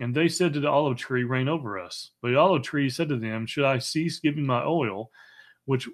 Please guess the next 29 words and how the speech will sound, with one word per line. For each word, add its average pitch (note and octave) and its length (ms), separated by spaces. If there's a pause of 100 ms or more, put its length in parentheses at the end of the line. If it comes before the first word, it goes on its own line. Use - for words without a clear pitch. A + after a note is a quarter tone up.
(160)
with C#3+ 340
which C#3+ 240
they C3 160
honor C3 300
God A#2+ 340
and A#2 180
men, C3 480
and A#2+ 160
go C3+ 280
to C3+ 180
sway B2+ 380
other B2 200
trees?'" A#2+ 640 (1500)
And C3 180
th-, F3+ 220
then F3+ 320
the D#3+ 200 (120)
tree F3+ 280
said E3+ 260
to D3 60
the C3 120
fig F3 260
tree, G#2+ 320
"You D3 220
come C#3+ 260
and C3+ 100
reign B2+ 200
over B2+ 240
us." E3 380